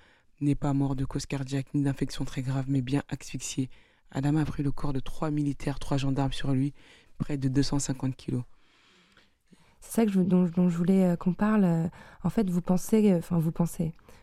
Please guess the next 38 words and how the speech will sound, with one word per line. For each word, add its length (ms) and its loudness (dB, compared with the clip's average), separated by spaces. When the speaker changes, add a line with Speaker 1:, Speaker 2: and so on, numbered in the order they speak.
Speaker 2:
vous, 400 2
vous, 380 0
la, 200 4
la, 260 2
la, 160 4
la, 120 2
votre 420 2
défense, 540 0
euh, 200 2
ce 100 -6
que 100 -2
votre 240 2
avocat 460 2
cherche, 340 -4
euh, 240 -2
à, 380 0
à 20 0
prouver 400 2
à 60 2
la 120 4
justice, 520 -2
c'est 200 2
que 440 4
ce 60 -8
qui 100 4
a 60 6
causé 300 4
la 140 4
mort 460 4
de 180 2
votre 300 2
frère, 580 0
c'est 180 0
une 120 6
technique 420 2
employée 400 4
par, 240 0
euh, 340 2